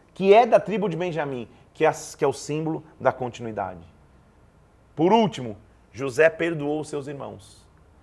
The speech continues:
Jesus perdoou os nossos pecados. Gente, eu não sei, eu não sei você, mas eu me empolgo só de parar pra pensar o quanto de analogia com Jesus Cristo tem no começo da Bíblia. Tem pessoas que erroneamente, na verdade até sem, sem, sem, sem conhecimento de causa,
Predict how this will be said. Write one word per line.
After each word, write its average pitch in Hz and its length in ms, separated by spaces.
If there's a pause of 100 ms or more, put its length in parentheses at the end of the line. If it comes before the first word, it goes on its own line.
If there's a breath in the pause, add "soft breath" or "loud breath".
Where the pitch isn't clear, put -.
(160)
Jesus 107 440
perdoou 104 340
os 98 100
nossos 101 200
pecados. 82 640 (540 soft breath)
Gente, 151 240
eu 143 40
não 143 60
sei, 151 260
eu 131 80
não 139 80
sei 151 200
você, 156 240
mas 127 180
eu 135 60
me 156 100
empolgo 139 460 (240 loud breath)
só 156 240
de 160 100
parar 156 300
pra 156 100
pensar 139 320
o 139 60
quanto 165 360
de 143 80
analogia 139 580
com 127 140
Jesus 120 280
Cristo 139 280
tem 147 280 (200 loud breath)
no 131 140
começo 156 580
da 170 100
Bíblia. 143 400 (880)
Tem 135 120
pessoas 147 380
que - 120
erroneamente, 143 760
na 117 100
verdade 117 300
até 143 220
sem, 143 280
sem, 135 300
sem, 123 320
sem 127 180
conhecimento 123 380
de 113 60
causa, 131 460